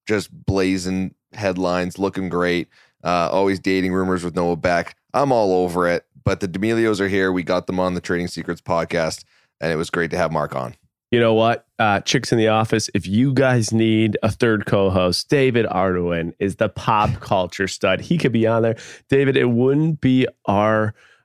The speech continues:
Speaker 2: our closing recap segment if we didn't throw a couple chirps out. It sounds like you got a frog in your throat and you got hit by a bus. What the fuck's going on? You hung over there? You tired over there? Is life okay?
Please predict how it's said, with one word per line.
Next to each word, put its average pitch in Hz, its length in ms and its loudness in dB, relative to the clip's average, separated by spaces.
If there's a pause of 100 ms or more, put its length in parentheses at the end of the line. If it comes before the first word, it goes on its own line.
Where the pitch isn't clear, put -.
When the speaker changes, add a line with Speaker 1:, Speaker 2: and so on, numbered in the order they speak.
(160)
Speaker 2:
our 117 240 2
closing 113 500 0
recap 104 440 0
segment 95 420 0
if 87 80 -4
we 92 80 0
didn't 95 140 0
throw 92 120 0
a 92 40 0
couple 90 260 0
chirps - 380 -2
out. 90 260 2
It 113 140 -2
sounds 147 420 2
like 131 140 0
you 123 80 0
got 107 180 2
a 87 60 0
frog 117 400 0
in 135 80 2
your 107 120 2
throat 107 280 2
and 107 100 0
you 101 60 4
got 90 160 2
hit 104 260 0
by 90 160 2
a 82 100 2
bus. - 380 -2
What 113 200 0
the - 100 -16
fuck's 107 260 -2
going 95 240 2
on? - 140 0
You - 120 0
hung 90 220 2
over 156 240 2
there? 151 180 2
You 120 160 0
tired 160 400 2
over 151 200 2
there? 156 180 2
Is 107 100 -2
life 101 240 -2
okay? - 560 0